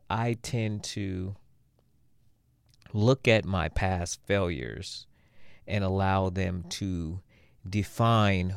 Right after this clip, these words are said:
who I am in the present. So I'll make a mistake in some portion or period of my life and then carry it with me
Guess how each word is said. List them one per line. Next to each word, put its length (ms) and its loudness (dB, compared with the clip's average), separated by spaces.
who 180 2
I 140 6
am 380 0
in 160 -8
the 60 -6
present. 580 -6
So 160 2
I'll 120 4
make 240 -2
a 40 -6
mistake 580 -2
in 200 -6
some 400 -6
portion 520 -10
or 80 -10
period 440 -2
of 80 -2
my 160 -4
life 360 -2
and 80 -6
then 200 -4
carry 520 0
it 220 -10
with 300 -2
me 320 -10